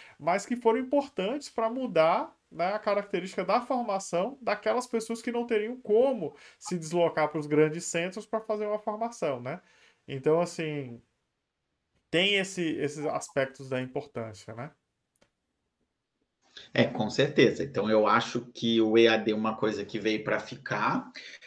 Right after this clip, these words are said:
Speaker 2: A gente precisa é pressionar os critérios, né? Porque, assim, é, a educação também passa por um momento que você, que a educação tá na bolsa de valores, né? Então,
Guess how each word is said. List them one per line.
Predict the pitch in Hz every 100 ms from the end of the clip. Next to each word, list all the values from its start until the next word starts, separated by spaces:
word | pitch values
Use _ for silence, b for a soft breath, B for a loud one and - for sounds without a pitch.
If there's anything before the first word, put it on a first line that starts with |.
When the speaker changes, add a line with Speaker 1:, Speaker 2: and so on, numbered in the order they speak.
| B
Speaker 2:
A | 107
gente | 120 139
precisa | - 143 - 156 170 185
é |
pressionar | - 151 147 156 135 131 147
os | 190 -
critérios, | - 190 196 180 104 95 -
né? | 107 131 170
Porque, | 175 170 -
assim, | 127 127 131 107 98 -
é, | 104 104 104 104 101
a | 101 110
educação | 113 - 110 - - 139 180 139 - _ _ _ _
também | 127 110 110 139 131
passa | 131 139 -
por | - 147
um | 151
momento | 151 151 147 139 143 143 - 254 147 147 143 139 -
que | - 127
você, | 127 139 - 120 123 147 -
que | -
a | 120
educação | 117 120 - 101
tá | 104
na | 143
bolsa | 160 143 - 147
de | 151
valores, | 170 196 160 120 - - _ _ _ _
né? | 95 101
Então, | 123 135 135 120 120 117 107